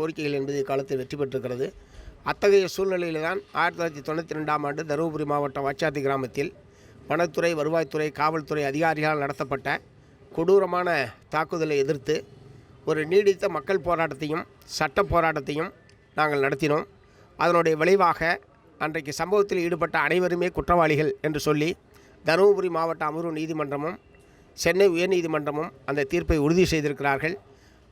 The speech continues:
அடித்தட்டு மக்கள், பழங்குடி மக்கள் பாதிக்கப்பட்டால் அவர்களுக்கு ஆதரவாக யாரும் வரமாட்டார்கள், யாரும் அவர்களுக்கு, அவர்களால் கேள்வி எழுப்ப முடியாது என்கிற நிலையில் பட்டியல் சாதி மக்களாக இருந்தாலும் பழங்குடி மக்களாக இருந்தாலும் போராடி எவ்வளவு பெரிய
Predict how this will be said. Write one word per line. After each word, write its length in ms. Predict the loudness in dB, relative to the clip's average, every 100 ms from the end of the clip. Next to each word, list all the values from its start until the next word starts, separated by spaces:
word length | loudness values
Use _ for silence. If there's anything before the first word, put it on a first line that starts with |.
| -4
அடித்தட்டு 480 | 2 2 4 2 2
மக்கள், 280 | 0 4 4 4
பழங்குடி 360 | 0 2 2 0
மக்கள் 220 | -2 -2 0
பாதிக்கப்பட்டால் 640 | 0 0 -4 -4 -2 0 0
அவர்களுக்கு 340 | 0 -2 0 0
ஆதரவாக 440 | 2 4 4 4 2
யாரும் 240 | 2 2 0
வரமாட்டார்கள், 640 | 2 0 2 -2 0 -4 -4 -6 0
யாரும் 320 | 2 2 0
அவர்களுக்கு, 460 | 0 -2 -4 -2 0 -2 -4 -20 -20 -6 0
அவர்களால் 420 | 2 2 2 2
கேள்வி 220 | 2 4 4
எழுப்ப 200 | 2 -4 -4
முடியாது 340 | 2 2 2 0
என்கிற 220 | 0 0 0
நிலையில் 320 | 2 2 0 -4 _ -20 -20 -20 _ -20 -20 -20 -10 -6
பட்டியல் 340 | 2 4 4
சாதி 180 | 2 2 -2
மக்களாக 320 | 0 0 0
இருந்தாலும் 360 | -2 -2 -2 0
பழங்குடி 320 | 0 2 2 2
மக்களாக 360 | 0 0 0 0
இருந்தாலும் 360 | -2 -2 -2 -2 0
போராடி 460 | 2 4 4 2 -4 -6 -20 -10 -4
எவ்வளவு 260 | 2 4 4
பெரிய 160 | 4